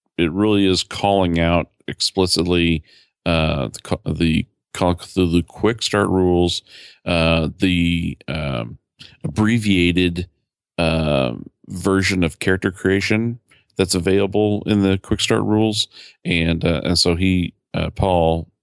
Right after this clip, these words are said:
uh, uh, is doing the videos. He, uh, he gives a walkthrough on, on doing character creation, like in video one, character creation of,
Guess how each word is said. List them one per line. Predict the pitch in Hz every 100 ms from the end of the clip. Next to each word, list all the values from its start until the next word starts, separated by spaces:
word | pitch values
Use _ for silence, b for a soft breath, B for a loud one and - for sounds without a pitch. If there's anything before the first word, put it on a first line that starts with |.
| -
uh, | - - - - - - _ _ _ -
uh, | 55 50 - -
is | - 80
doing | 85 80
the | 78 80
videos. | 78 78 76 B B B B -
He, | 98 92 85 85
uh, | 78 78 - - _
he | 90 87
gives | 76 90 76
a | 78
walkthrough | 82 82 - 82 78
on, | - -
on | 80 80 76 -
doing | 85 82
character | - 80 -
creation, | - - 85 85 - 82 82 - B B
like | 80 78
in | 82 76
video | 80 80 78
one, | 80 82 78
character | 78 - 85 76 78
creation | - 82 80 - 73
of, | -